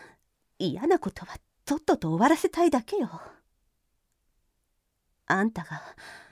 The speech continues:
何の関係もない人間なら、間違いなく通報よ。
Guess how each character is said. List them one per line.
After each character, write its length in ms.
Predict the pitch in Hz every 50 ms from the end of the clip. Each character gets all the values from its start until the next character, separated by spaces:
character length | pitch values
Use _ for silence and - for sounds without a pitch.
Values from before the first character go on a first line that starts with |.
| _ _ _ _
何 260 | - 254 254 302 320
の 120 | 320 330 320
関 260 | - 269 247 277 294
係 160 | 294 320 330
も 120 | 311 330 311
な 120 | 339 370
い 80 | 339 208
人 240 | 175 185 202 220
間 180 | 220 247 254 254
な 100 | 262 262
ら、 280 | 226 175 156 - - - _ _ _ _ _ _ _ _ _ -
間 440 | 160 - - - - 175 - 330 359
違 40 | 208
い 20 |
な 100 | 156 151
く 120 | - -
通 260 | - - - 180 202 202
報 180 | 220 269 262
よ。 280 | 269 277 269 208 156